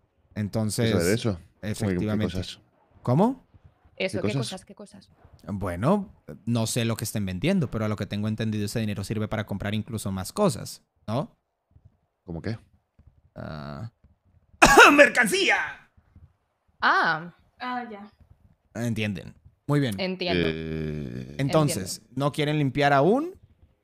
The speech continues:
Speaker 1: ¿O sí? Ahora, una cosa también les digo.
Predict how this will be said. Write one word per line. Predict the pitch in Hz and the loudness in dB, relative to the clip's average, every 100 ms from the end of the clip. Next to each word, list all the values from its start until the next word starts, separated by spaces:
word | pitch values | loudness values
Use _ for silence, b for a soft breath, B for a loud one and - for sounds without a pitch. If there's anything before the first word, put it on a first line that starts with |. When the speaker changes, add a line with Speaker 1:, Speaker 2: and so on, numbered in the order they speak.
| _ _ - | _ _ -8
Speaker 1:
¿O | 104 92 | -6 -6
sí? | - 110 - _ _ _ - _ _ _ _ _ _ _ _ | -8 -8 -12 _ _ _ -20 _ _ _ _ _ _ _ _
Ahora, | 123 151 135 98 - | 4 6 4 2 -4
una | 135 139 | -2 0
cosa | 143 131 135 | 0 -2 0
también | 135 120 113 | 0 0 0
les | 117 127 | 0 0
digo. | 120 85 | -4 -6